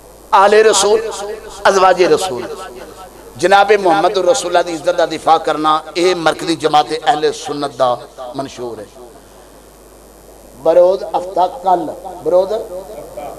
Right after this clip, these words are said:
असर ते मगरब दे दरमियान अगर तशरीफ लियाओगे, बाद जमात नमाज पढ़ेंगे, नमाज पढ़ के निकल जाएंगे।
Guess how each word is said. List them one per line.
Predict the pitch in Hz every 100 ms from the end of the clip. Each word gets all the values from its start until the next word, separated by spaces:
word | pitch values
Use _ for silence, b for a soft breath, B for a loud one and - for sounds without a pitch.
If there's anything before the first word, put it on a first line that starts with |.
| - 190
असर | - 208 214 202
ते |
मगरब | 180 180 190 185
दे | 180
दरमियान | 175 170 170 175
अगर | 175 170
तशरीफ | 165 160 165
लियाओगे, | 165 175 170 170 165
बाद | 160 165
जमात | 165 160 160
नमाज | 151 151 151
पढ़ेंगे, | 151 151 156
नमाज | 147 143 143 147
पढ़ | 135
के | 143
निकल | 131 123 127
जाएंगे। | 120 117 107